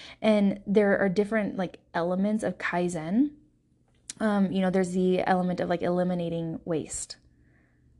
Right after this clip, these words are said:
right? Like, where are you dedicating effort that is fruitless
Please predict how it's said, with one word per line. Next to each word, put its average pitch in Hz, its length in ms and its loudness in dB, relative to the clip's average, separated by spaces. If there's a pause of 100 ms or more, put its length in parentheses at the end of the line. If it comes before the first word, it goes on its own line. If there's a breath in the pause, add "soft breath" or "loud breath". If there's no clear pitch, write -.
(220)
right? 165 200 0
Like, 175 200 -2 (160 loud breath)
where 202 260 4
are 202 40 4
you 202 220 4
dedicating 175 600 -2
effort 165 440 -4
that 165 300 -4
is 165 240 -2
fruitless - 720 -6